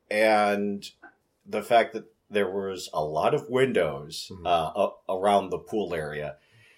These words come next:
Speaker 1: could not be naked in the hotel pool,
Speaker 2: Okay.
Speaker 1: according to my reports, but that they, uh, they worked out naked pool parties with,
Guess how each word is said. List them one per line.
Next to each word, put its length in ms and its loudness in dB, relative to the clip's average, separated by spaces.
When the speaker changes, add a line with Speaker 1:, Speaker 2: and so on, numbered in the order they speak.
Speaker 1:
could 240 2
not 220 2
be 100 -2
naked 420 0
in 320 -4
the 140 -6
hotel 460 -6
pool, 420 -16
Speaker 2:
Okay. 240 -8
Speaker 1:
according 440 -12
to 120 -18
my 80 -10
reports, 460 -14
but 180 -12
that 220 -6
they, 220 0
uh, 200 -6
they 240 4
worked 260 -2
out 280 4
naked 340 0
pool 180 -2
parties 460 -4
with, 160 -4